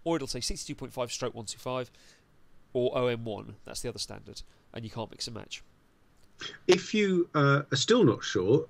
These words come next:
Speaker 2: can you check it out with a microscope?
Speaker 1: Um, well, you can put your fibre microscope to it, and you can tell, for example, that, that, that the image that we popped up earlier to show the bit of grot on the end of the fibre cable,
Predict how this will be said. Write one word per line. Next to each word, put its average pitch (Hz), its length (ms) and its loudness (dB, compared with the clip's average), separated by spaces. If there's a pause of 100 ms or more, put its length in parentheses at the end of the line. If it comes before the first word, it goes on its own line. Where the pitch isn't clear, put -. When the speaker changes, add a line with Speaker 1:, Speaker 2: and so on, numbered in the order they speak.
Speaker 2:
can 160 160 4
you 160 200 8
check 156 220 0
it 165 60 4
out 165 100 4
with 143 100 -2
a 139 40 2
microscope? 160 480 -4 (640)
Speaker 1:
Um, 220 300 -6
well, 320 100 -10
you 370 100 -14
can 311 460 -6 (240)
put - 180 -8
your 185 380 -2
fibre 175 380 -8
microscope - 680 -6 (280)
to 170 260 0
it, - 320 -6 (500)
and 143 360 -4 (260)
you 139 160 -10
can 139 140 -12
tell, 196 320 2
for 170 100 -6
example, 139 320 -6
that, 131 160 -8
that, 131 160 -8
that 131 100 -8
the 160 120 -4
image 156 180 -6
that 151 100 -8
we - 60 -10
popped - 260 -8
up - 120 -16
earlier 127 180 -2
to - 140 -10
show 131 200 -4
the 123 60 -10
bit 120 140 -8
of 104 80 -10
grot 139 400 -8
on 113 80 -14
the 120 80 -10
end 117 100 -12
of 113 60 -16
the 117 40 -14
fibre 120 360 -10
cable, 127 420 -8